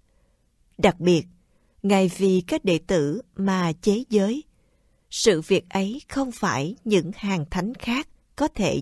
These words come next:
chế lập được. Nửa tháng, nửa tháng tụng giới. Nghĩa là hai kỳ hắc nguyệt, ngày hai mươi chín hoặc ba mươi cuối tháng. Bạch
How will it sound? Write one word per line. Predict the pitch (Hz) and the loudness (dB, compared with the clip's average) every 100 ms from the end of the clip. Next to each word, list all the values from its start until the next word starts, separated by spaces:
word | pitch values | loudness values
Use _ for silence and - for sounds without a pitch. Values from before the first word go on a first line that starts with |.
| - | -2
chế | 208 214 262 | 0 0 0
lập | 233 - | -2 2
được. | 180 135 - _ _ _ _ _ _ _ _ _ | 2 2 -4 _ _ _ _ _ _ _ _ _
Nửa | 196 208 151 165 | 2 4 4 -2
tháng, | 196 185 196 302 - _ | -2 -2 -2 -6 -16 _
nửa | 208 190 143 - | 2 2 2 -4
tháng | 202 190 214 302 - | -4 -4 -4 -4 2
tụng | 180 156 160 | 2 0 0
giới. | 180 185 269 - _ _ _ _ _ _ _ _ - | 2 0 -4 -14 _ _ _ _ _ _ _ _ 0
Nghĩa | 202 185 - | 2 4 0
là | 208 190 175 | 0 -2 -4
hai | - 269 | -2 0
kỳ | 247 - 196 170 156 | 0 2 2 2 0
hắc | 285 - 202 | -6 -4 2
nguyệt, | 170 139 _ _ - | 2 2 _ _ -2
ngày | 202 196 180 | 2 2 2
hai | 175 226 220 | 0 -2 0
mươi | 220 | 0
chín | 208 202 208 294 - - | 0 0 0 -2 -10 0
hoặc | 190 - _ - | 2 2 _ -2
ba | 190 196 | 0 0
mươi | 185 190 185 175 | 0 2 2 2
cuối | 196 240 | 4 2
tháng. | - 170 190 262 _ _ _ _ _ _ _ | 2 -4 -4 -8 _ _ _ _ _ _ _
Bạch | 185 185 | 0 0